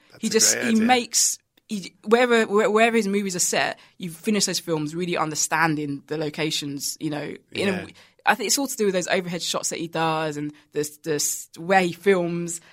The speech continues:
Speaker 2: you know, the se-, the, whether it's in restaurants or the houses he chooses or whatever.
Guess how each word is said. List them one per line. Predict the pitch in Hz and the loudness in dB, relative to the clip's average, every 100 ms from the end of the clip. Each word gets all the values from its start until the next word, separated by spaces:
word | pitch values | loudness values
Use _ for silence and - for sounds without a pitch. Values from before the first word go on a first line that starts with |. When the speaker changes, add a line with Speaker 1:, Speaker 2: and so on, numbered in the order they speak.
| - | -6
Speaker 2:
you | 185 | -2
know, | 151 | -2
the | 147 | -2
se-, | - - 190 | -2 0 0
the, | - 156 | 0 -4
whether | 151 160 160 | -2 -4 -4
it's | 156 147 | -6 -6
in | |
restaurants | 156 170 - 180 160 156 - | -4 -2 0 0 0 -2 -8
or | 156 151 - | -8 -10 -10
the | 156 | -8
houses | - 180 175 170 | 0 2 2 -4
he | 170 | -10
chooses | - 180 165 165 | -8 -8 -6 -4
or | 165 | -2
whatever. | - 156 156 | -2 -2 -4